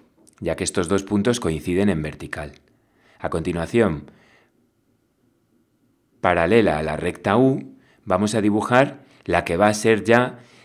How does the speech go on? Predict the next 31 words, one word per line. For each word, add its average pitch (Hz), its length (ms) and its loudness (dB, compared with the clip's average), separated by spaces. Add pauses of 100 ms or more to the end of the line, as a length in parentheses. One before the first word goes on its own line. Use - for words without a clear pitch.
(180)
la 78 800 -2
perpendicular 92 800 0
común, 123 460 2
la 82 100 2
recta 101 320 0
perpendicular 87 640 -4
común 131 640 0 (1500)
a - 100 -2
las 82 220 -2
dos 120 200 4
rectas, 76 440 -8
a 76 100 -4
R 98 180 -2
y 101 120 -2
a 71 80 -6
S. - 360 -12 (220)
Ya 80 180 -10
como 85 240 -4
veis, 120 400 2
en 85 140 -10
una 82 180 -4
línea 85 300 -2
más 80 220 -4
gruesa, 123 540 -2 (300)
y 82 120 -6
esa 82 200 -4
va 85 100 0
a 85 40 -6
ser 127 400 -2 (280)
la 80 180 0
recta 104 580 0